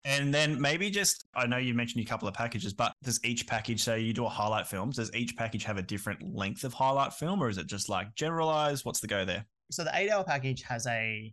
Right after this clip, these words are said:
Speaker 2: kind of three to five minute highlight film. So look, it's always, it's always on the top end. So it's always that, like, four and a half to five minute mark. And the reason for the discrepancy is because I tend to add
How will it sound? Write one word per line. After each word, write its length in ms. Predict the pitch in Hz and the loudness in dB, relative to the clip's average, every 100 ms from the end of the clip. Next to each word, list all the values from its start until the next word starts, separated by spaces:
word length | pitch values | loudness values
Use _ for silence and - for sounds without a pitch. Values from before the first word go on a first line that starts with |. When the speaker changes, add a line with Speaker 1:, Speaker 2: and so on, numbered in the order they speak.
| - | -12
Speaker 2:
kind 140 | 110 | -12
of 80 | 110 | -12
three 320 | - 151 139 | -10 -4 -2
to 80 | 127 | -2
five 260 | 123 117 113 | -2 -4 -2
minute 160 | 117 | -6
highlight 300 | 110 113 120 | -4 -4 -4
film. 320 | - 208 294 - | -6 -10 -6 0
So 280 | 131 123 127 | 4 4 2
look, 120 | 123 | -4
it's 140 | 120 180 | -4 0
always, 520 | 180 170 151 139 127 | 4 6 6 2 -2
it's 120 | 160 | 0
always 180 | 151 127 | 2 2
on 80 | 113 | -2
the 60 | |
top 160 | - 120 | -10 -16
end. 140 | - 127 | -20 -10
So 160 | - 107 | -8 -4
it's 120 | 151 | -2
always 360 | 151 143 127 117 | 2 2 2 -2
that, 160 | 117 127 | -4 -6
like, 200 | 117 - - | -10 -12 -8
four 160 | 120 | -8
and 80 | 113 | -6
a 40 | |
half 220 | 101 113 - | -8 -10 -12
to 60 | |
five 240 | 131 113 107 | -12 -10 -10
minute 160 | 110 | -8
mark. 320 | 120 147 202 - _ _ _ _ - | -4 -2 -4 -10 _ _ _ _ -4
And 60 | |
the 80 | 127 | 0
reason 340 | 135 156 160 | 0 0 0
for 80 | 139 | -2
the 80 | 120 | -2
discrepancy 720 | 110 - 120 123 120 117 110 | -4 -2 -4 -2 -4 -4 -6
is 120 | 104 | -8
because 760 | 107 - 117 113 110 110 117 - | -10 -8 -6 -6 -6 -6 -8 -6
I 80 | 113 | -6
tend 280 | 131 127 | -2 -2
to 100 | 131 | -2
add 400 | 117 110 107 113 | -2 -2 -4 -8